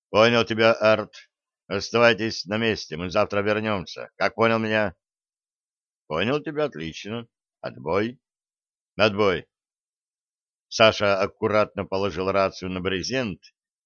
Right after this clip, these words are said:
и принялся в задумчивости теребить кончик носа. Есть у него такая привычка. Мешать ему вопросами не стоило,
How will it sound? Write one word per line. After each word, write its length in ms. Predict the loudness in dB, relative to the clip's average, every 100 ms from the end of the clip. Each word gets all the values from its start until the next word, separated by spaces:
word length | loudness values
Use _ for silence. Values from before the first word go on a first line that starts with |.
| _ _ _ -12
и 120 | -6
принялся 600 | -2 0 0 0 0 0
в 60 |
задумчивости 1120 | 0 -2 -2 -4 -6 -6 -6 -6 -6 -6 -8 -8
теребить 480 | -4 -4 -4 -8
кончик 560 | -6 -4 -4 -6 -12 -10
носа. 640 | -6 -2 -2 -4 -10 -16 -20 _ _ _ _ _ -8
Есть 480 | 2 2 2 -4 -6
у 40 |
него 260 | -4 -2 -2
такая 440 | -4 -4 -2 -2
привычка. 760 | -4 -2 -2 -6 -12 -16 -16 -18 _ _ _ _ _ _ _ _ _ _ _ -4
Мешать 420 | 0 4 4 2
ему 260 | -2 0 2
вопросами 680 | 2 0 -2 -2 -2 -6
не 160 | -4 -4
стоило, 720 | -6 -6 -4 -4 -4 -10 -14